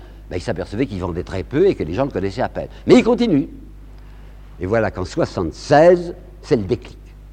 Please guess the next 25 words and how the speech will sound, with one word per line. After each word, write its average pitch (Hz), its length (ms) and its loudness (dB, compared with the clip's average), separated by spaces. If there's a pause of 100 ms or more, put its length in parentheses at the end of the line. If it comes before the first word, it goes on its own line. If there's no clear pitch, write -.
(240)
Parce 78 140 -10
qu'en 107 100 -4
soixante-seize, 110 520 -2
il 90 100 -4
a 92 60 -4
publié 95 540 -2
L'Assommoir, 107 840 -2 (100)
son - 80 -12
grand 82 200 -6
livre 92 200 -4
de 71 60 -8
L'Assommoir. 95 480 -4 (360)
C'est 104 180 -8
évidemment 95 340 -6
ce - 100 -14
qu'il 80 100 -10
avait 80 120 -6
fait 95 140 -8
de 76 100 -12
mieux. 120 220 -4 (520)
C'est - 120 -8
un 107 60 -2
livre 104 180 -4
extraordinairement 98 840 -2
courageux, 95 460 -2